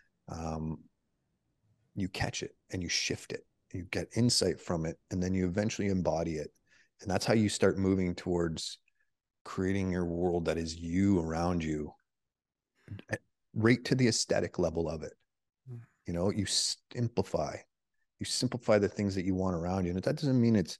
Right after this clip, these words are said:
Speaker 1: there's no complexity to it. It doesn't mean that it's, it's not, you know, high in technology, but it's, you don't bring in the,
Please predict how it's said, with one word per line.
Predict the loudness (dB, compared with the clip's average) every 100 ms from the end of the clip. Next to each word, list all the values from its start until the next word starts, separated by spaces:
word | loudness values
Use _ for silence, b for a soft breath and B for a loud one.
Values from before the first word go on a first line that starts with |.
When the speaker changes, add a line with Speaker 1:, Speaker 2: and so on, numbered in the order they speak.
| b b b b _
Speaker 1:
there's | -4 0
no | 0
complexity | 2 -2 2 0 0 -4 -4
to | -4 -4
it. | -4
It | -2
doesn't | -2 0 -2
mean | 0 -2
that | -4
it's, | -6 -10 -14 -16 -18
it's | -12
not, | -10 -10 -12 _ b b b b _ _ -10
you |
know, | -8
high | -4 -4
in | -4
technology, | -6 0 2 4 2
but | -2 -2
it's, | -2 -6 -4
you | 0
don't | 0 2
bring | 2 4
in | 4 4
the, | 2